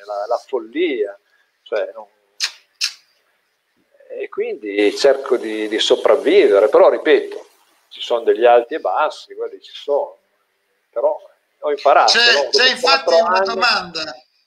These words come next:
Speaker 1: dopo quattro anni,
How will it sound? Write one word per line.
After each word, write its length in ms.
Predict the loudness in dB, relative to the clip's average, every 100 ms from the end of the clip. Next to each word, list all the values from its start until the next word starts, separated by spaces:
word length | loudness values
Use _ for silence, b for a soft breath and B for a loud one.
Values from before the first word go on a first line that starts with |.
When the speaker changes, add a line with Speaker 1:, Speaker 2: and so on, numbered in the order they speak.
| _ _ _ _ _ _ _
Speaker 1:
dopo 280 | -4 -2
quattro 400 | 2 2 2 -2
anni, 880 | 0 -2 -4 -8 -4 -2 -2 -6 -12